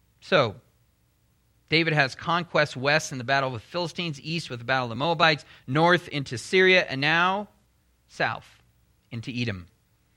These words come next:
Verse thirteen, "And David made himself a name when he returned from killing eighteen thousand Syrians in the Valley of Salt." The, the Septuagint doesn't say Syrians there, it says Edomites. So, um,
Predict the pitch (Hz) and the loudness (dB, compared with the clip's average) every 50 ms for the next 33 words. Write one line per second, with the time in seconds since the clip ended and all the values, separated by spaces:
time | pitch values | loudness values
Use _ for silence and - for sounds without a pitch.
0 | _ _ _ _ _ _ _ _ _ - - 117 110 - - 131 120 117 - 202 | _ _ _ _ _ _ _ _ _ -10 -10 -8 -8 -6 -4 -4 -4 -4 -2 -2
1 | 202 180 139 123 131 156 165 156 131 131 156 165 156 143 - - 165 151 - 147 | -2 -2 0 2 2 2 2 0 0 0 0 0 0 -2 -2 -2 -2 -2 -2 -2
2 | 139 151 170 180 175 160 143 131 127 123 123 117 120 - - 160 156 147 - 147 | -2 0 2 2 2 0 0 -2 -2 -2 -4 -4 -6 -4 -2 -2 -2 -2 -4 -8
3 | 131 117 - - - 170 165 160 147 143 - - 165 202 190 - - 220 214 196 | -8 -8 -8 -4 -4 -2 0 0 -2 -2 -2 -2 -2 -2 -2 -4 -8 -6 -6 -4
4 | - 185 185 190 190 175 185 175 - - - - 208 214 202 196 165 139 135 135 | -2 0 2 2 0 -2 -4 -8 -8 -10 -10 -6 -4 -2 -2 0 0 -2 -2 -2
5 | 143 143 139 - _ _ _ _ _ _ - 143 147 139 131 147 143 151 160 165 | -4 -6 -8 -12 _ _ _ _ _ _ -4 -2 -2 2 4 4 6 6 6 4
6 | 160 151 123 - - - - - 170 156 135 120 - - - 135 143 113 92 143 | 4 2 0 -4 -10 -8 -2 2 2 4 4 2 -2 -8 -8 -8 -8 -6 -4 -6
7 | 143 - - 151 147 - - - 247 240 180 180 165 147 160 165 160 147 - 156 | -6 -4 -4 -6 -6 -6 -8 -8 -8 -6 -4 -4 -4 -2 -2 -4 -4 -4 -6 -6
8 | 135 - - 160 165 165 156 135 120 131 131 - - 123 - - 143 120 131 139 | -6 -4 -4 -4 -2 -2 -4 -4 -2 -4 -4 -4 -6 -10 -8 -8 -8 -6 -6 -6
9 | 127 113 101 90 78 _ - - _ _ _ _ _ _ _ _ _ _ _ - | -6 -6 -8 -10 -12 _ -20 -20 _ _ _ _ _ _ _ _ _ _ _ -10
10 | - 135 127 120 117 113 110 107 104 _ _ _ - 117 113 110 110 107 104 101 | -6 -2 -2 -2 -2 -4 -6 -8 -12 _ _ _ -8 -6 -4 -4 -4 -4 -6 -8
11 | 98 98 95 | -10 -14 -16